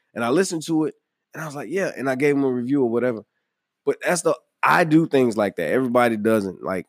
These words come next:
I mean, I, and I understand that people are lazy. I understand that people, you know, are busy. And sometimes they just don't have time. But like, like I always say, man, especially p-, other people who are in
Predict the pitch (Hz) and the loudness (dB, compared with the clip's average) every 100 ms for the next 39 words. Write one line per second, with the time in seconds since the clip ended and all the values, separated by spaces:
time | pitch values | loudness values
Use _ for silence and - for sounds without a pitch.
0 | - 104 117 113 117 110 135 139 156 143 | -6 -4 -2 0 0 2 4 4 4 2
1 | 139 131 95 127 101 95 101 110 104 110 | 4 4 2 -6 -8 -6 -2 -2 -4 -10
2 | _ _ _ _ _ - 123 117 120 117 | _ _ _ _ _ 2 4 4 4 4
3 | 85 - 117 101 104 92 107 98 92 - | 2 -2 -2 -2 -4 -4 -4 -4 -6 -10
4 | 82 110 117 110 110 - _ _ _ _ | -6 -2 0 -2 -6 -12 _ _ _ _
5 | _ _ _ - 113 156 127 131 117 117 | _ _ _ -12 0 2 4 4 6 4
6 | 107 - 127 120 123 113 - 101 90 - | 2 2 0 2 0 0 -2 -8 -8 -2
7 | 127 117 107 - _ _ _ 120 120 107 | 0 0 -2 -12 _ _ _ 4 4 4
8 | - _ _ _ 120 101 127 127 117 127 | -4 _ _ _ -2 2 2 4 4 6
9 | 123 117 113 - 131 110 107 107 - - | 4 2 0 0 0 0 -2 -4 -6 -2
10 | - 214 160 139 - - 156 151 135 139 | 0 0 0 -2 -4 0 2 2 -2 -2
11 | 127 120 117 98 92 | -2 0 -2 -2 -6